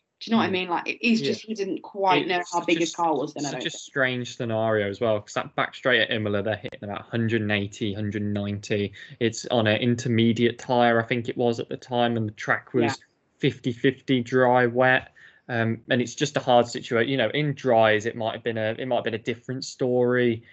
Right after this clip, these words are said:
Speaker 2: Um, in full wets, I don't think that would have been a move that anybody, which is a shame, because that's the only overtaking point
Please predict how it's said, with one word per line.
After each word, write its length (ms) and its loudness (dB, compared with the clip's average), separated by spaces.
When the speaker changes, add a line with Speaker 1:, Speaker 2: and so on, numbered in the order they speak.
Speaker 2:
Um, 180 0
in 300 0
full 320 2
wets, 340 0
I 20 -2
don't 220 0
think 160 -4
that 100 -4
would 120 -2
have 80 -2
been 80 -2
a 80 0
move 380 0
that 260 -2
anybody, 340 -4
which 200 0
is 80 -2
a 60 0
shame, 340 0
because 180 -8
that's 220 -6
the 120 -6
only 380 0
overtaking 760 -4
point 440 -2